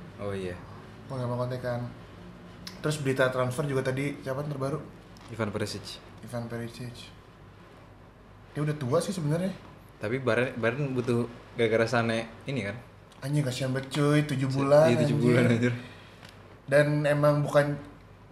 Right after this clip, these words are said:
Speaker 2: emang itu cederanya kayak yang Ibra gitu ya?
Speaker 1: Cedera lutut dia.
Speaker 2: Itu apa, A C L ya, bukan ya?
Speaker 1: Ya, ligamen pokoknya. Gua baca sih ligamen, cedera ligamen kalau nggak salah.
Speaker 2: Maksudnya bukan,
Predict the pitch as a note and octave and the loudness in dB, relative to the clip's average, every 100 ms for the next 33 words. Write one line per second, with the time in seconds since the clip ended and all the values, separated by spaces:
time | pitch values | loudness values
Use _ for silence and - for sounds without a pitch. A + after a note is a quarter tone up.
0 | - - - C#3 C#3+ D3 G3+ G#3+ E3 C#3+ | -20 -14 -4 -2 0 0 -2 -2 0 2
1 | G3+ G#3 D#3+ D3 C#3 C#3+ C#3 C3+ C#3 C3+ | 0 0 0 0 -2 -2 0 0 -2 -4
2 | A2 - - - - - B2 A#2+ G#2+ - | -8 -10 -20 -20 -18 -6 -2 -2 -4 -10
3 | C3+ C#3+ - - - - - D3+ E3+ C3+ | -12 -10 -12 -18 -20 -20 -8 -4 -2 -2
4 | - D#3+ A2+ B2 A#2+ G#2+ - - - A2 | -2 0 -2 -6 -10 -12 -18 -20 -16 -10
5 | A2 A2+ A2 B2 C3 A2 A2 B2 - - | -8 -6 -6 -6 -6 -6 -6 -8 -10 -18
6 | - - - A2+ A2+ A#2 D3 G#2+ G#2+ C3 | -20 -20 -12 0 2 2 2 2 2 0
7 | A2+ G#2+ G#2 A#2+ G#2 G2 G2 - - A#2+ | -2 -2 -2 -2 -4 -6 -8 -10 -8 -6
8 | B2 E3 C#3+ | -4 -4 -2